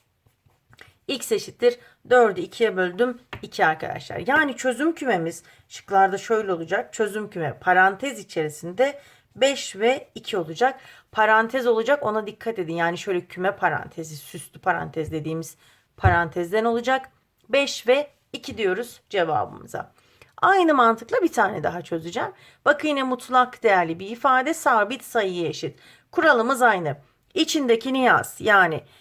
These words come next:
eksi üç x artı bir bölü dört eşittir. Aynı sayıya eşitle. Bir de yine yaz içindekini. Sayının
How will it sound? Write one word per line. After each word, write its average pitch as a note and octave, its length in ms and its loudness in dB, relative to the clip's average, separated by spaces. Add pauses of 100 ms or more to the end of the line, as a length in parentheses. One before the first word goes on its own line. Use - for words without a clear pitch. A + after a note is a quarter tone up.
(240)
eksi A#3+ 360 0
üç A#3+ 180 -8
x F3+ 200 -6 (100)
artı F#3+ 400 0
bir F3+ 200 0
bölü D3+ 220 0
dört A#2 360 -6
eşittir. - 540 -6 (340)
Aynı D#4+ 320 6
sayıya F3+ 420 0
eşitle. C4+ 580 -4 (400)
Bir A#3 220 -2
de F3+ 280 2 (300)
yine E4 260 6
yaz G3 180 4
içindekini. E3 1000 -6 (1080)
Sayının D4+ 760 2